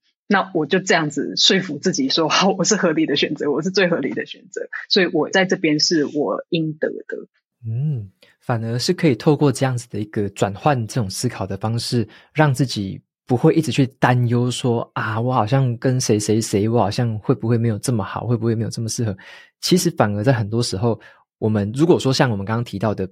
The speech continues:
Speaker 2: 被升迁当主管，或者说，诶，被给予某一种权利，被赋予某一种责任的时候，这个时候就代表给予这个权利，或者说
Speaker 1: 嗯。
Speaker 2: 做这个决策人，他们已经认可，或者说他们自己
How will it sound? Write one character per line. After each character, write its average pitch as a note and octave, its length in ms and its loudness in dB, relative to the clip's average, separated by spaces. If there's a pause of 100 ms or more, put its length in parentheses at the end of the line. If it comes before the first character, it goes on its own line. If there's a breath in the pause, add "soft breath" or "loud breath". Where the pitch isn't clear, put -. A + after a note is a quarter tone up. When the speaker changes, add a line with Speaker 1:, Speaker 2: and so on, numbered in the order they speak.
Speaker 2:
被 A#2 240 2
升 A2+ 260 -2
迁 A2 260 -4
当 G#2 200 -6
主 G2 180 -12
管， F#2 220 -8
或 C#3+ 160 0
者 A2 100 0
说， - 160 -6
诶， D#3+ 120 0 (300 loud breath)
被 E3+ 120 6 (140)
给 B2+ 200 6
予 C#3+ 140 4
某 G2 260 -4
一 C#3 40 0
种 G2 200 -4
权 G#2 340 -8
利， A2+ 140 -2
被 A#2+ 160 0
赋 A#2 260 -2
予 G2 60 -4
某 F#2+ 160 -8
一 - 20 -10
种 G2 160 -12
责 - 160 -12
任 G#2 180 -2
的 G2 40 -8
时 - 160 -10
候， G#2 140 -4 (300 loud breath)
这 A#3 100 4
个 - 100 2
时 - 140 -6
候 B2+ 100 2
就 C3+ 100 0
代 B2+ 200 4
表 E2 320 -2 (420)
给 D3+ 220 6
予 D3 140 4
这 C3+ 100 -2
个 B2 80 0
权 A2 220 -2
利， A#2 80 -2
或 A#2+ 100 2
者 G2+ 60 2
说 A2+ 280 -2 (320)
Speaker 1:
嗯。 D#3 160 -2 (200)
Speaker 2:
做 D#3+ 160 4
这 B2+ 60 -2
个 B2 80 0
决 G#2 200 0
策 A#2+ 160 0
人， F#2 140 -4
他 C#3 180 0
们 A#2+ 240 0
已 G#2 200 -10
经 C#3 420 -2
认 C#3 260 4
可， - 240 -10 (100)
或 - 160 0
者 A2 60 0
说 A#2+ 160 0
他 D#3+ 140 0
们 D3 120 2
自 D3+ 120 0
己 G#2 200 -4